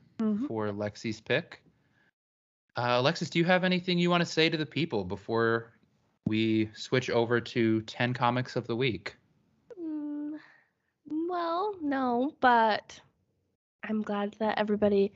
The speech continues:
Speaker 3: kind of sort of ended up liking this book 'cause I picked it, so y'all better freaking like it.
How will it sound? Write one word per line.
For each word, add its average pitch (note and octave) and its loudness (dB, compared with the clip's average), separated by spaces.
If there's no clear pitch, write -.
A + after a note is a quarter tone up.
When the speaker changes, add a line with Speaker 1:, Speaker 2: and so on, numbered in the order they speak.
Speaker 3:
kind A3+ 4
of A3 -2
sort G#3+ 2
of F#3+ 2
ended F#3 2
up F#3 0
liking F3+ 2
this F3+ -2
book G3+ 2
'cause F3+ -6
I F3+ -6
picked - -14
it, F#3 -2
so G3 -2
y'all F#3 0
better F#3 0
freaking F3+ -2
like E3+ -6
it. G3 -4